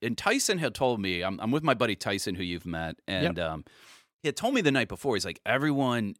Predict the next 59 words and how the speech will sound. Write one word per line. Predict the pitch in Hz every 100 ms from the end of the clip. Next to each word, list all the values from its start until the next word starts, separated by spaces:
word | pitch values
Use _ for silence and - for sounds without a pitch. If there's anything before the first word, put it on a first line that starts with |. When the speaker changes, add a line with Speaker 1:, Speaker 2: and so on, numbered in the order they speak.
| -
Speaker 1:
you | 110
know, | 95
it, | -
it, | 104 -
it, | - -
New | 107
York's | 123 156 117
a |
lot | 95 -
different | 104 80
than | 73
Cleveland." | - 80 - - _
And | 87
he's | 85
like, | 87
"One | 107 151
of |
the | 165
things | 107 95
you're | 90
gonna | 82
notice | 78 76 73 87
is | -
the | 85
women | 95 123 98 85 78 - _ _ _ -
are | 87
all, | 98 107
like, | 101
gorgeous, | - 87 80 80 78 - -
and | 90
they | 90
all, | 92 87 87 82 78 -
like, | 78 82 -
are | 87
dressed | 82 95 -
to | 92
the | 78
nines." | 71 62 - - - - _
And | 98
I'm | 95
like, | 113
Speaker 2:
<laughs> |
Speaker 1:
"All | 117
right, | 117 -
you | 65
know, | 67 -
come | 98 69
on, | 65 65
yeah, | 69
I | 78
don't | 120 104
Speaker 2:
Right. | 90
Speaker 1:
think, | 85
can't | 85 80
think | 78
it'd | 71
be | -
that | 76
different." | 78 - -